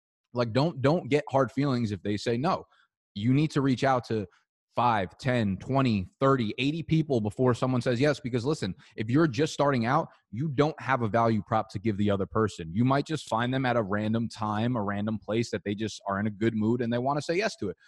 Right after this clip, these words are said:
But, like, if you are starting out and you wanna reach out to people to come on, again, don't get hard feelings about it because we are all, as in, uh, what Ray just said, in a space where it's, you know, you have to prioritize your energy. And likewise, like, put yourself in the other person's shoes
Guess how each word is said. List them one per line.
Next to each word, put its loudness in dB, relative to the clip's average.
But, 0
like, 2
if -6
you 4
are 6
starting 0
out 0
and -4
you 0
wanna 0
reach 0
out 2
to -8
people -4
to -10
come 2
on, 2
again, -2
don't 0
get -2
hard 0
feelings -2
about 0
it -4
because -6
we 2
are 4
all, 4
as 0
in, -2
uh, -4
what 0
Ray 2
just -6
said, 0
in 0
a 0
space -4
where 0
it's, -8
you -2
know, 0
you 0
have 0
to -6
prioritize 0
your -6
energy. -4
And -4
likewise, 0
like, 2
put 0
yourself 2
in -2
the 4
other 2
person's -4
shoes 0